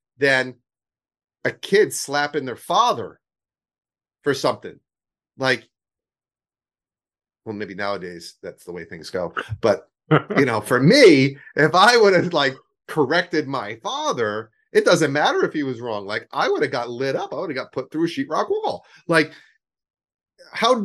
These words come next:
Speaker 1: dare you? You are, this is not the way this communication goes. So a lot of dogs are living that life right now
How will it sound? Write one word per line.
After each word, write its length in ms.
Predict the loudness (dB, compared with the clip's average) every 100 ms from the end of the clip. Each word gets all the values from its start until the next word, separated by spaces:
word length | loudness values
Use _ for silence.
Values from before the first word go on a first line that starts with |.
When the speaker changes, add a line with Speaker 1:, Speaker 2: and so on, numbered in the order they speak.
| -4
Speaker 1:
dare 360 | -2 0 2 0
you? 400 | -2 -4 -8 -16 _ -6
You 280 | 0 2
are, 220 | 4 2 -4
this 260 | -8 -2
is 160 | 0 0
not 480 | -6 -4 -2 -2 -4 _ _ _ _ _
the 120 | -2
way 460 | 0 2 4 4 0
this 220 | -4 -10
communication 840 | -8 -8 -6 -8 -6 -6 -4 -6 -4
goes. 300 | 0 0 0
So 120 | -2
a 60 | 0
lot 220 | 0 0
of 200 | -2 -2
dogs 400 | 0 2 0 -2
are 100 | -4
living 220 | -4 -6
that 180 | -8 -8
life 220 | -6 -6
right 200 | -6 -8
now 420 | -6 -6 -6 -12